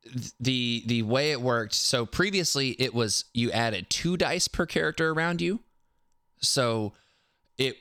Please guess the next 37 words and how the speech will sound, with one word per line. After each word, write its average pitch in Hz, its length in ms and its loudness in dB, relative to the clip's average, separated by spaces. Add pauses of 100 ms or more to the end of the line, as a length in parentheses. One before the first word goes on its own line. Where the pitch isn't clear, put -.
it 143 160 -2
could 113 280 0
ramp 127 280 2
up 131 220 0
faster, 131 500 0
but 135 180 0
you 117 120 2
really 135 300 2
had 113 180 0
to 113 80 2
get 110 160 0
surrounded. 104 640 0
At 127 160 -2
least 214 340 2
now 113 760 0 (500)
you, 131 480 0
you 131 120 0
can 127 160 0
say, 117 380 0
"All 123 240 0
right, 107 340 0
I've 113 200 0
got 107 320 -2
two - 360 -2
people 127 400 0
around 104 360 0
me." 104 240 0 (360)
It 107 120 -2
still 185 240 0
costs 175 400 0
you 143 80 2
five 117 440 0
power, 110 400 2
which 110 200 0
is 107 100 0
a 95 80 0 (140)
lot, 101 280 0